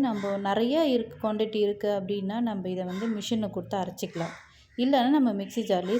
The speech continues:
சேர்த்துக்கலாம். இந்த மாதிரி பைன் பவுடரை அரைச்சு எடுத்துக்கலாம். இப்போ இதை வந்து நான் கூழ் தான் செய்ய போறேன். எப்படி செய்யறதுன்னு பார்க்கலாம். already நான் ஒரு பாத்திரத்துல வந்து தண்ணி வச்சு சுடு தண்ணி போட்டிருக்கேன். நம்ம ஒரு கப்புல வந்துட்டு நம்ம எவ்வளோ தேவையோ அந்த அளவுக்கு மாவு எடுத்துக்கலாம்.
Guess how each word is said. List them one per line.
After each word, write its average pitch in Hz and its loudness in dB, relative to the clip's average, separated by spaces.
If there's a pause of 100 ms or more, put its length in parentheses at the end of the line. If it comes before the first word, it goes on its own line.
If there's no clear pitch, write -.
சேர்த்துக்கலாம். 175 -6
இந்த 233 2
மாதிரி 202 -2 (140)
பைன் 190 -4
பவுடரை 185 -4
அரைச்சு 190 -4
எடுத்துக்கலாம். 165 -12 (360)
இப்போ - -2
இதை 240 4
வந்து 233 4
நான் 302 -2
கூழ் 269 0
தான் 254 0
செய்ய 190 -4
போறேன். 190 -2 (200)
எப்படி 233 0
செய்யறதுன்னு 196 -2 (100)
பார்க்கலாம். 170 -6 (380)
already 233 4
நான் 254 4
ஒரு 190 -4
பாத்திரத்துல 208 0
வந்து 196 -2 (140)
தண்ணி 208 0
வச்சு 190 -4
சுடு 208 -2
தண்ணி 190 -4
போட்டிருக்கேன். 190 -6 (580)
நம்ம 247 4
ஒரு 226 4
கப்புல 220 2
வந்துட்டு 208 0 (320)
நம்ம 208 -4
எவ்வளோ 214 0 (120)
தேவையோ 226 2
அந்த 202 -4
அளவுக்கு 220 -4
மாவு 196 -2
எடுத்துக்கலாம். 175 -8